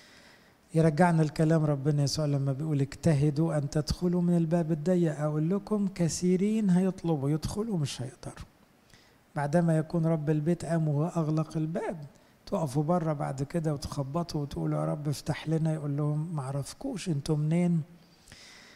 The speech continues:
انتوا ما عدتوش على الباب الضيق؟ انتوا ما استحملتوش ولا ايه؟ ما جاهدتوش؟ ما عرفتوش التحذيرات؟" الخوف المقدس يصلح الحياة. كل النص بتاع النهاردة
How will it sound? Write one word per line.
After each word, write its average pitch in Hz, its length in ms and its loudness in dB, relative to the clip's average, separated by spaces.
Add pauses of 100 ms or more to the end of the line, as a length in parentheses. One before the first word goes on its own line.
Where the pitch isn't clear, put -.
(340)
انتوا 147 200 -4
ما 151 80 -4
عدتوش 143 500 -2
على 139 80 -6
الباب 143 280 -4
الضيق؟ 175 460 -4 (600)
انتوا 147 160 -2
ما 135 60 2
استحملتوش 139 840 -2
ولا 135 260 -2
ايه؟ 131 340 -2
ما 127 80 -4
جاهدتوش؟ 131 760 -4 (480)
ما 151 80 2
عرفتوش 143 480 -2
التحذيرات؟" 147 840 -4 (1040)
الخوف 180 460 2
المقدس 175 720 2
يصلح 147 420 -2
الحياة. 120 420 -8 (540)
كل 190 320 4
النص 156 400 4
بتاع 143 280 -4
النهاردة 160 560 0